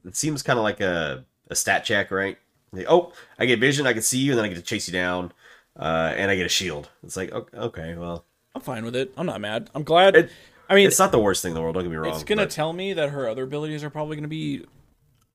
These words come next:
Speaker 2: do pretty good amount of damage if this, like,
Speaker 1: Right.
Speaker 2: doesn't do damage.
Speaker 1: Sure.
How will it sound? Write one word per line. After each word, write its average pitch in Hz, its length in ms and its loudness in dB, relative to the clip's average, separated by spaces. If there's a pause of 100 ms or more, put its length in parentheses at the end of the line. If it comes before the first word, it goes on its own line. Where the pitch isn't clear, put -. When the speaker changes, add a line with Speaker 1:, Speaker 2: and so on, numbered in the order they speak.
(220)
Speaker 2:
do 143 80 -4
pretty 143 420 -4
good 135 200 -2
amount 131 240 -4
of 123 80 -8
damage 123 520 -6
if 117 140 -10
this, 127 260 -6
like, 87 140 0
Speaker 1:
Right. 80 160 0
Speaker 2:
doesn't 131 300 -4
do 147 160 -4
damage. 175 540 -6 (420)
Speaker 1:
Sure. - 340 -4